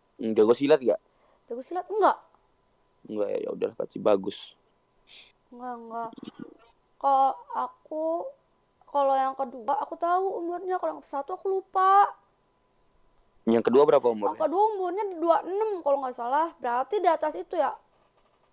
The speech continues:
Speaker 1: Bisa kaya nggak?
Speaker 2: Ah, kaya bisa lah, kan, ah, dulu
Speaker 1: Bisa.
Speaker 2: tuh setiap pelajaran P J O K kan ada ini.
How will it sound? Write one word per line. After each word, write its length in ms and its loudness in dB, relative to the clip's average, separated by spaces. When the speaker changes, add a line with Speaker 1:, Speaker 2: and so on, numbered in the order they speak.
Speaker 1:
Bisa 160 -4
kaya 240 4
nggak? 320 -6
Speaker 2:
Ah, 560 -10
kaya 320 -4
bisa 240 0
lah, 320 12
kan, 200 8
ah, 100 -8
dulu 320 4
Speaker 1:
Bisa. 80 -10
Speaker 2:
tuh 120 4
setiap 720 0
pelajaran 800 2
P 40 -8
J 160 -4
O 80 -6
K 160 -4
kan 240 -2
ada 160 0
ini. 400 -8